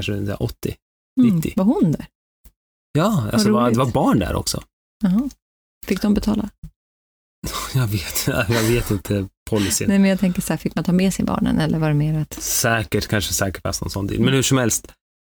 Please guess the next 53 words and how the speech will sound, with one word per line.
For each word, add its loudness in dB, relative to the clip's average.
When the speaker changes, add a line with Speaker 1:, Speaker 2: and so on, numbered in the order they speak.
Speaker 1:
Och 2
damen 4
var 4
så 0
himla 4
fin. 2
Vi, 4
och 4
vi 4
kollade 2
varandra 4
i 2
ögonen 2
Speaker 2:
Mm. 6
Speaker 1:
länge. 2
Speaker 2:
Var 2
det 6
inte 2
awkward? 2
Speaker 1:
Nej, 0
det 4
var 2
inte. 0
Alltså, 2
du 2
får -2
tänka, 2
det 2
här 0
är 0
dag 2
tre 2
och -2
det 4
är 4
det 2
Speaker 2:
Ja, 2
just 4
Speaker 1:
sista 0
Speaker 2:
det. 2
Speaker 1:
man 2
gör 4
dag 0
tre, 2
Speaker 2:
Man 2
Speaker 1:
dag 2
Speaker 2:
har 2
Speaker 1:
fyra. 2
Speaker 2:
brutits 0
ner 4
i 0
tre 2
dagar. 0